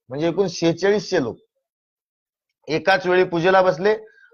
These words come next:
हनुमंताची आराधना केली आणि हनुमंताला साकडं घातलं की, "हे हनुमंतराया, इडापिडा टळो, बळीचं राज्य येवो." एक. दुसरा, निलंगा तालुक्याची या जुलमी घराणेशाहीपासून मुक्ती हो,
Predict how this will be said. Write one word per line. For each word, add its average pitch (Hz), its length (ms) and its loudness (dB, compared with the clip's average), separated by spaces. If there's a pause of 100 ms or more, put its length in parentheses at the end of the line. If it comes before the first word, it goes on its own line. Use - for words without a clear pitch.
(140)
हनुमंताची 175 540 -2
आराधना 175 420 4
केली 175 260 -2
आणि 180 80 -4
हनुमंताला 175 560 -2
साकडं 196 480 2
घातलं 131 320 0 (680)
की, 143 80 -10
"हे 156 160 0
हनुमंतराया, 180 800 0 (500)
इडापिडा 185 680 2
टळो, 180 280 -2
बळीचं 160 420 -2
राज्य 151 300 -2
येवो." 151 500 0
एक. 165 360 -6 (840)
दुसरा, 165 640 0 (840)
निलंगा 202 760 0
तालुक्याची 180 840 -2
या 190 140 2
जुलमी 175 560 -2
घराणेशाहीपासून 170 1120 -2
मुक्ती 147 320 -10
हो, 175 380 0